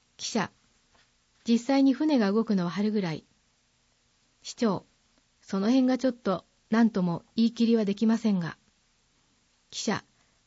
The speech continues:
目指すぐらいでいいですか？市長、ええ、できる限り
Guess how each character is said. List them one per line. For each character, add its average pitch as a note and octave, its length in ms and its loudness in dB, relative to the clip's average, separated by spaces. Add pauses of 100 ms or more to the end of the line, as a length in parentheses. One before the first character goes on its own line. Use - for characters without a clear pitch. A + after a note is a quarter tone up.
(220)
目 G3+ 120 2
指 C#4+ 200 2
す A#3+ 160 -2
ぐ G3 120 -4
ら F#3 100 -4
い F3 80 -4
で F3 120 -6
い G3+ 100 0
い - 20 -2
で E3+ 80 -4
す - 140 -12
か？ F#3+ 180 -12 (1200)
市 - 100 -20
長、 G#3 340 -2 (720)
え A3+ 100 2
え、 F3+ 160 -2 (360)
で G#3+ 100 0
き C4+ 140 0
る C#4 80 2
限 C4+ 240 2
り F3 200 -4